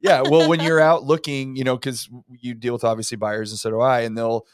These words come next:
Speaker 1: they'll say, "Oh, we like this one, and we kinda like this one," and, you know, blah, blah, blah. And you're like, "Well, then neither one of those are the one."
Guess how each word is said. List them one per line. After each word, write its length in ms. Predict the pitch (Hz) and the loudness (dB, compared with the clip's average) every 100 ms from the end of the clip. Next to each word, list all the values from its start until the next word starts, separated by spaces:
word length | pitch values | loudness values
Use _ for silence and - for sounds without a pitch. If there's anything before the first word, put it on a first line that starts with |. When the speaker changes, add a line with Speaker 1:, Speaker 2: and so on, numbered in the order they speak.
| _ _ 107 | _ _ _
Speaker 1:
they'll 140 | 127 | -4
say, 240 | - 123 120 | 0 0 2
"Oh, 240 | 151 151 | 4 2
we 120 | 147 | 2
like 220 | 143 135 135 | 0 0 -2
this 200 | 131 - | -6 -6
one, 220 | 127 123 | -4 -4
and 120 | 123 | -6
we 60 | 123 | -6
kinda 220 | 143 135 | -4 -2
like 200 | 127 123 | -2 -4
this 240 | 120 117 | -6 -6
one," 340 | 120 117 120 113 | -4 -2 -2 -6
and, 200 | 107 104 | -10 -12
you 80 | 113 | -10
know, 120 | 110 | -6
blah, 160 | 110 113 | -4 -4
blah, 80 | |
blah. 220 | 110 113 113 | -2 -2 0
And 80 | 110 | -4
you're 100 | 110 | -6
like, 120 | 104 | -8
"Well, 100 | 107 | -8
then 300 | 110 117 107 113 | -8 -8 -10 -10
neither 200 | 127 117 | -8 -6
one 140 | 117 | -6
of 60 | 110 | -4
those 240 | 110 107 | -4 -4
are 60 | 101 | -10
the 120 | 98 | -12
one." 180 | 98 92 | -12 -12